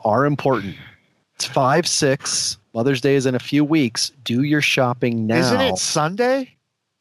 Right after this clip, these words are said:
Speaker 1: What? You are kidding me.
Speaker 2: I think
Speaker 1: Oh.
Speaker 2: it's Sunday. Y-,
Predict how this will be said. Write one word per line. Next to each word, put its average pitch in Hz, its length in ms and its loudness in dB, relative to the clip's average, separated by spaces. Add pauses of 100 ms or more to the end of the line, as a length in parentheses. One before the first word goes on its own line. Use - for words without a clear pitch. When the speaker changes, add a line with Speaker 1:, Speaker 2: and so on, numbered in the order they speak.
Speaker 1:
What? - 400 -4 (680)
You 120 240 -2
are 90 120 -2
kidding 90 400 -8
me. 90 240 -10 (500)
Speaker 2:
I 139 100 -2
think 226 260 -6
Speaker 1:
Oh. 220 40 2
Speaker 2:
it's - 140 -6
Sunday. 165 500 -4 (1040)
Y-, 139 80 -8